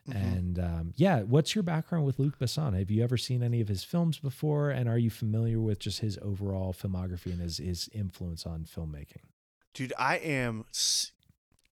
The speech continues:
Speaker 1: so unfamiliar with this guy. I could have researched it for the show, but I was like, "Drew always picks up that slack. He'll have it. He'll have it."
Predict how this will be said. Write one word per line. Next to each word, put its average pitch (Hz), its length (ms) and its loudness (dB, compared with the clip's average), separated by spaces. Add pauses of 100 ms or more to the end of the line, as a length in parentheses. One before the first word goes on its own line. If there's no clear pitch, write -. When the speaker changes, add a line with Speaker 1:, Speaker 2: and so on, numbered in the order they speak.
(140)
Speaker 1:
so 165 580 2
unfamiliar 117 680 -2
with 92 160 -12
this 80 220 -10
guy. - 260 -14 (460)
I 151 80 2
could 339 200 -4
have 302 100 -4
researched 147 440 0
it 113 80 -4
for - 140 -8
the 95 80 -8
show, 95 400 -4 (180)
but 127 80 -2
I 131 60 0
was 135 80 -2
like, 151 100 -4
"Drew 208 380 0
always 160 480 -2
picks - 280 -4
up 117 180 -4
that 101 160 -6
slack. 98 360 -4
He'll 127 140 -4
have 101 240 -4
it. - 100 -14
He'll 175 220 2
have 147 240 4
it." - 100 -6